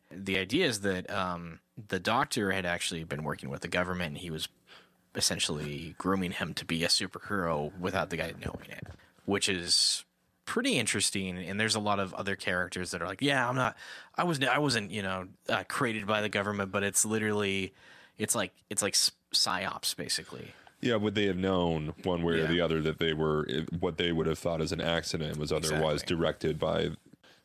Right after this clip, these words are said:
Speaker 2: God, what is, what is his name again? The one who's behind the Superman theory? Doctor Stein.
Speaker 1: Doctor Stein, yeah.
Speaker 2: Yeah.
Speaker 1: Okay.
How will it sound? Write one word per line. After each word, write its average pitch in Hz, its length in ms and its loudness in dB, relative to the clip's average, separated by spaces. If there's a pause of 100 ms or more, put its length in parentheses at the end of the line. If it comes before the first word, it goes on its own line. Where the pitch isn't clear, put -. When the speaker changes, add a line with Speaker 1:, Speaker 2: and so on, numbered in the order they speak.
Speaker 2:
God, 95 220 -2
what 101 120 2
is, 107 140 0
what 104 180 2
is 113 120 0
his 113 180 -2
name 113 180 2
again? 110 260 2
The 95 60 2
one 90 180 2
who's 90 160 0
behind 87 540 -2 (200)
the 90 100 0
Superman 87 580 0
theory? 85 480 0 (360)
Doctor 113 320 -2
Stein. 113 520 0 (100)
Speaker 1:
Doctor 107 260 0
Stein, 107 300 0
yeah. 208 160 4
Speaker 2:
Yeah. 107 380 4
Speaker 1:
Okay. 110 200 -2